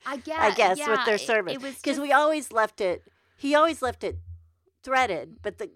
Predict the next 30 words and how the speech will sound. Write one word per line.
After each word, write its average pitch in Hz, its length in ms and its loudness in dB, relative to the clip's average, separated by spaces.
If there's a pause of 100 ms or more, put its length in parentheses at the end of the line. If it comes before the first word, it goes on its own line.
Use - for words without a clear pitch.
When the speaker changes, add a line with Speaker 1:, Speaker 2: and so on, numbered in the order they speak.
(120)
Speaker 2:
you 240 100 -12
know, 160 180 -6
he 277 240 -10
would 214 240 -4
Speaker 1:
Well, 269 120 0
Speaker 2:
tie 233 200 0
Speaker 1:
I - 20 -2
Speaker 2:
it 208 40 -2
Speaker 1:
don't 190 100 -2
Speaker 2:
off. 220 120 2
Speaker 1:
know. 233 240 0
I - 60 -4
don't - 20 0 (100)
Speaker 2:
Right, 190 60 0
Speaker 1:
know 202 120 -2
what 190 100 -2
Speaker 2:
right, 190 100 0
Speaker 1:
happened 185 300 -4
Speaker 2:
right, 202 140 0
Speaker 1:
in 185 60 -4
Speaker 2:
right, 208 120 -6
Speaker 1:
this 185 60 -8
particular 185 400 -8
Speaker 2:
right, 196 100 -12
Speaker 1:
situation, 190 500 -4 (100)
Speaker 2:
right. 170 80 -16
Speaker 1:
but 240 100 -4
I 233 100 -2
just 247 320 -10
thought, 208 320 -4